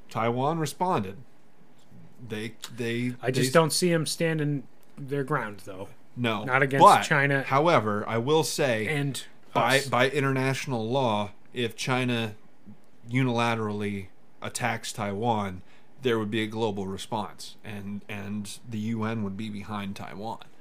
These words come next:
Speaker 1: So,
Speaker 2: Well, yeah, they're the
Speaker 1: but,
Speaker 2: established state.
Speaker 1: but that would be World War Three, 'cause it would be everyone against China,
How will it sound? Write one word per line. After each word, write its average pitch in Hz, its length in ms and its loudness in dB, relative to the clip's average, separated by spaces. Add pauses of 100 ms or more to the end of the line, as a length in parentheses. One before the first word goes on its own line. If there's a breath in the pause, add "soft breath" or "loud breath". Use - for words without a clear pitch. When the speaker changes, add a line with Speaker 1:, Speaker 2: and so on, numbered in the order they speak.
(540 soft breath)
Speaker 1:
So, 104 400 0
Speaker 2:
Well, 147 200 6
yeah, 170 200 6
they're 127 180 0
the 127 140 4
Speaker 1:
but, - 200 10
Speaker 2:
established 123 420 -2
state. 175 340 -2 (180)
Speaker 1:
but 135 380 4
that 120 220 0
would 113 200 -4
be 113 180 -2
World 104 320 0
War 95 220 -4
Three, 120 340 -4
'cause 98 220 -8
it 107 60 -6
would 101 120 -8
be 110 140 -4
everyone 98 380 -4
against 95 320 -8
China, 113 400 -6